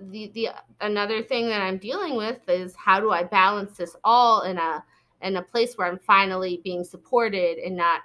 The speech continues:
abused every day? You know, there's just, there's a lot of new things I'm trying to discover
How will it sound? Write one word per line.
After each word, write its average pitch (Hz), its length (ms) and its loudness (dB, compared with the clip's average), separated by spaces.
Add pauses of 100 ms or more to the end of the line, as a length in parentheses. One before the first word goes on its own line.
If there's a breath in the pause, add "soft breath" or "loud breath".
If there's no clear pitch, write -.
abused 214 560 -8
every 160 320 -8
day? 131 440 -14 (440)
You 208 140 -4
know, 196 260 -2
there's 214 300 -6
just, - 540 -8 (360 soft breath)
there's 269 200 -4
a 294 60 -2
lot 285 300 6
of 262 100 -6
new 240 220 0
things 208 460 -4
I'm 185 180 -6
trying 185 440 0
to 175 140 -16
discover 165 800 -10